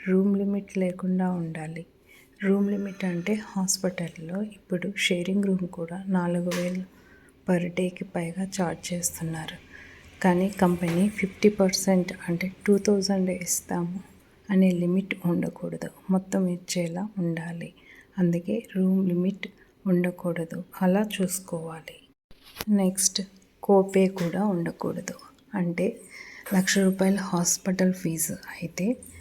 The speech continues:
ఇన్సూరెన్స్ కంపెనీ ఎయిటీ థౌజండ్ మాత్రమే ఇస్తుంది, ట్వంటీ థౌజండ్ మనం పే చేసుకోవాల్సి వస్తుంది. కాబట్టి ఇలాంటి కోపే అనేది లేకుండా చూసుకోవాలి. మొత్తం పే చేసే ఇన్సూరెన్స్ క-,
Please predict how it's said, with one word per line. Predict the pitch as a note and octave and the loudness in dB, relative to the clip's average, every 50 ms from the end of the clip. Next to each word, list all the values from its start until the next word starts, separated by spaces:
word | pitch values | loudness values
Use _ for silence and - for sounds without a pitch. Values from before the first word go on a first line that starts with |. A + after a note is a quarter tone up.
| - - - | -12 -2 2
ఇన్సూరెన్స్ | G3+ F#3+ F#3 F#3+ - A3 G#3 G#3 G3+ F#3+ F#3+ - | 4 6 6 8 6 6 4 2 0 0 -2 -4
కంపెనీ | - - F3 E3 D#3+ D#3+ E3 E3 F3 G3+ A3 - - | -2 0 0 0 0 -2 -4 -2 -2 -4 -4 -4 -4
ఎయిటీ | F3+ F3 F3 - G3 | -4 -4 -4 -4 -6
థౌజండ్ | F#3+ - G3 F#3 E3+ - F3+ F3 E3+ | -2 0 0 0 0 0 -2 -2 -2
మాత్రమే | F3 E3+ D#3+ D#3 - - E3+ E3+ F3 F3 E3+ | -4 -6 -6 -8 -10 -10 -8 -6 -6 -4 -2
ఇస్తుంది, | E3 - - - - F3 E3 E3+ F3 F#3+ A#3 - - - - _ _ - | 0 0 0 -2 -2 -8 -6 -6 -4 -4 -6 -6 -8 -20 -20 _ _ -6
ట్వంటీ | - F#3 F3+ F3+ G3+ G3 | -2 0 0 2 0 0
థౌజండ్ | F#3+ - F3+ F3 E3+ E3+ F3+ G3 G#3+ G#3+ G#3+ - G3 | -2 -2 -4 -4 -4 -4 -2 -2 -4 -4 -4 -2 0
మనం | F#3 F3+ F#3 F#3+ | 2 2 2 0
పే | G3 G3 F#3+ F3+ F3+ F#3 - - | -2 -2 -4 -6 -6 -6 -4 -4
చేసుకోవాల్సి | F3 E3+ F3 - - - F#3 E3+ D#3+ E3 - - G#3 | -4 -2 -2 -2 -2 -2 -4 -4 -4 -2 -2 -2 0
వస్తుంది. | G3+ F#3 E3+ - - - - F3 - E3 - - - - - - - - - - | 0 0 0 -2 -2 -2 -4 -10 -10 -10 -12 -16 -20 -20 -20 -20 -20 -18 -12 -6
కాబట్టి | F#3 F3+ E3 E3+ E3+ E3 - - A#3+ C4+ C#4 C#4 A#3+ | -6 -4 -4 -4 -6 -8 -6 -6 -6 -6 -6 -6 -6
ఇలాంటి | F#3 F3+ F3 F3 F3+ F3+ E3+ - G3 - _ _ - | -4 -4 -2 -2 -2 -4 -4 -6 -10 -14 _ _ -6
కోపే | - G3 G3 G3+ G3+ G3+ - - G3 G3 G3 G#3 G3+ | -2 -2 0 -2 -2 -6 -6 -2 -2 0 0 0 -2
అనేది | F#3+ F3 F3 F3 E3+ F3 F#3+ F#3+ | -2 -2 -2 -2 -4 -4 -4 -6
లేకుండా | F#3+ - - E3+ - - E3 D#3+ E3+ F#3 A3+ B3 - - | -4 -6 -8 -8 -8 -10 -12 -10 -10 -8 -10 -8 -4 -4
చూసుకోవాలి. | A3 F#3+ - - - - E3 E3 E3 E3 E3+ E3 E3+ F3+ - _ _ _ _ _ - _ _ _ - | -2 -2 -2 -4 -6 -8 -14 -14 -14 -14 -16 -16 -16 -18 -20 _ _ _ _ _ -20 _ _ _ -2
మొత్తం | G3+ G3 G3 F#3+ F#3+ F#3+ F#3+ F#3+ F#3 F#3+ - - - - | 0 0 0 0 -2 0 2 2 0 0 -4 -12 -4 0
పే | F#3+ F#3 F#3 - F3 | 0 0 0 0 -4
చేసే | F3 - - - F3+ | 0 2 2 2 2
ఇన్సూరెన్స్ | F3 F3 F3+ F#3 F#3 - F#3 F3+ F3+ F3 F3 - - | -2 -2 0 0 0 0 -4 -6 -4 -2 0 0 0
క-, | - - - - | 0 -2 -10 -14